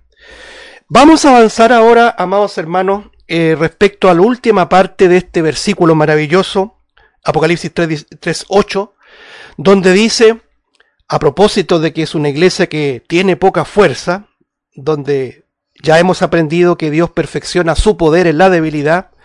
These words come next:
le dice, "Has guardado mi palabra y no has negado mi nombre".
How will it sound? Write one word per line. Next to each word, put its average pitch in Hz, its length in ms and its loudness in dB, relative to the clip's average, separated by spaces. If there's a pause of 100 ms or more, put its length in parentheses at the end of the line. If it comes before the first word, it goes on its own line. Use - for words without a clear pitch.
(380)
le 147 200 -4
dice, 185 440 -2 (480)
"Has 196 480 0
guardado 190 800 2
mi 240 200 2
palabra 208 640 0 (260)
y 240 380 -2
no 180 320 4
has 233 380 2
negado 180 760 2
mi 170 160 -2
nombre". 262 540 -2